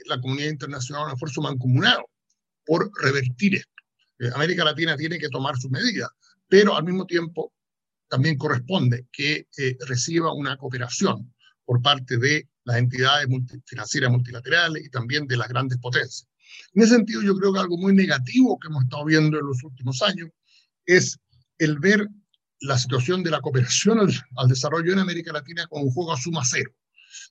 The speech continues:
de que acá lo que se trata es que, eh, una, una de las potencias, ya sea Estados Unidos o China, excluya a la otra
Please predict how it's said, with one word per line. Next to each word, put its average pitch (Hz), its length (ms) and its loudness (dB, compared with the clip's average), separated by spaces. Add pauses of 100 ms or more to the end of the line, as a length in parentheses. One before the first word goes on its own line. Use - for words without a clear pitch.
de 139 80 0
que 151 80 6
acá 180 200 4
lo 196 120 6
que 185 100 0
se 139 120 0
trata 180 400 -2
es 160 180 0
que, 156 220 -6 (440)
eh, 135 220 0
una, 226 340 4
una 208 260 4
de 196 60 2
las 151 120 2
potencias, 175 460 -2
ya 139 100 -4
sea 180 140 0
Estados 170 300 -6
Unidos 165 220 -2
o 143 40 -8
China, 180 300 -2
excluya 202 460 4
a 202 60 4
la 180 100 2
otra 120 280 -4